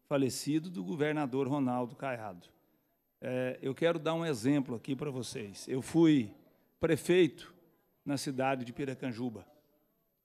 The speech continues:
E eu tinha uma sobrinha que o sonho dela, ela tinha uma deficiência por falha médica que causou uma lesão no braço dela, ela ficou deficiente de um braço.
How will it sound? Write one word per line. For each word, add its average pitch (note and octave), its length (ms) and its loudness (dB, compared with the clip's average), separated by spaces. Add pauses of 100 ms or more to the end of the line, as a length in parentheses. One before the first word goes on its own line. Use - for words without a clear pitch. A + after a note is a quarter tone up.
(180)
E B2+ 120 -4
eu F3 180 0
tinha F#3 460 -2
uma D3 160 2
sobrinha D#3 640 2 (800)
que F3 120 -8
o F3 60 -4
sonho G#3 540 -2
dela, C#3+ 340 2
ela C3+ 140 0
tinha D#3 200 -4
uma D3+ 60 0
deficiência C#3+ 880 0 (340)
por C3+ 140 -2
falha C#3 360 0
médica C3+ 720 -2
que - 100 -20
causou C3+ 380 -2
uma C3+ 120 0
lesão C#3+ 440 0
no C#3 100 0
braço B2 460 -6
dela, D3 360 -6 (560)
ela D3 320 -4 (920)
ficou F3+ 320 0
deficiente E3 600 -2
de D3 80 -6
um F3 80 -2
braço. C3+ 480 -2